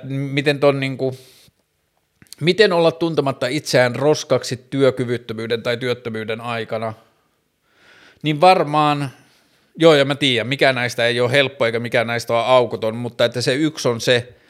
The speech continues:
niinku kyseenalaistaa ja irrottaa itsensä siitä arvostamisen, arvottamisen kehikosta, joka meillä on vallalla, että se ihminen, joka ei onnistu tuottamaan bruttokansantuotetta, olisi jotenkin vähempiarvoinen tai olisi jotenkin ro-, roska,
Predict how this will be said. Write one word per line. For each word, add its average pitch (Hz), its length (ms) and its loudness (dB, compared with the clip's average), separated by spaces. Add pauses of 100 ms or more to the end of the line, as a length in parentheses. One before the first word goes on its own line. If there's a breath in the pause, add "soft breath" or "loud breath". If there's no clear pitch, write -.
(460 soft breath)
niinku 123 500 -6 (120)
kyseenalaistaa 127 1120 4
ja 143 140 0
irrottaa 143 680 2
itsensä 139 540 -2
siitä 120 440 -4
arvostamisen, 120 920 0
arvottamisen 120 800 0
kehikosta, 117 480 -4
joka 113 200 -2
meillä 117 260 -2
on 123 200 -4
vallalla, 113 440 0
että 107 100 -8
se 117 80 -6
ihminen, 117 400 -8
joka 110 280 -4
ei 113 140 -2
onnistu 117 400 -6
tuottamaan 113 540 -6
bruttokansantuotetta, 107 1080 -6
olisi 117 260 -4
jotenkin 110 260 -10
vähempiarvoinen 120 880 -6
tai 123 160 -2
olisi 123 180 -6
jotenkin 117 260 -6
ro-, 123 300 -6
roska, 139 560 -2